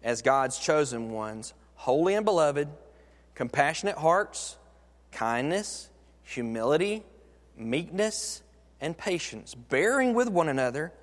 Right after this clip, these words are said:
and if one has a complaint against another, forgiving each other. As the Lord has forgiven you, so you also must forgive.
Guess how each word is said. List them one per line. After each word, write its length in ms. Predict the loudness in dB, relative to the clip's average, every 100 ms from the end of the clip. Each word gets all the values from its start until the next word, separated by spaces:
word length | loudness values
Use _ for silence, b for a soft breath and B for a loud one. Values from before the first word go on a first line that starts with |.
| b b b b -2
and 140 | 0
if 100 | 2
one 160 | 2 0
has 320 | 0 0 0
a 60 | -4
complaint 360 | 0 2 2
against 320 | 0 -2 -4
another, 320 | 0 2 2 0
forgiving 720 | -4 -8 -4 0 2 4 2
each 220 | -2 -4
other. 320 | -6 -8 -18 -20 _ _ _ _ _ _ b b
As 180 | -2 0
the 100 | 2
Lord 240 | 4 4
has 240 | 4 -2 -2
forgiven 420 | -2 -2 0 -2
you, 220 | -6 -10 -18 b b b
so 320 | 0 2 4
you 420 | 2 -2 -2 -2 -2
also 500 | 2 2 2 0 0
must 300 | 0 -4 -4
forgive. 520 | -6 -4 -6 -8 -14